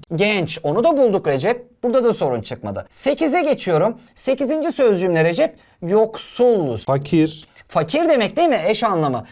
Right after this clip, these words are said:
Speaker 1: Pekala, zıttı ne Recep?
Speaker 2: Zengin
Speaker 1: Zengin.
Speaker 2: hocam. Varlıklı.
Speaker 1: Orada da sorun çıkmadı. Evet, on üçüncü sözcüğe geçiyorum. Ne Recep? Gerçek sözcüğü. Gerçek sözcüğünün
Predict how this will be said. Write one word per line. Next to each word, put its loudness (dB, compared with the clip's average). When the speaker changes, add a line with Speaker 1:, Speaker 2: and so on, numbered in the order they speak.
Speaker 1:
Pekala, 0
zıttı 0
ne 4
Recep? 0
Speaker 2:
Zengin 0
Speaker 1:
Zengin. 4
Speaker 2:
hocam. 2
Varlıklı. 4
Speaker 1:
Orada 4
da 6
sorun 2
çıkmadı. -2
Evet, 0
on 2
üçüncü 0
sözcüğe 2
geçiyorum. 0
Ne 2
Recep? 0
Gerçek 0
sözcüğü. -2
Gerçek -2
sözcüğünün 2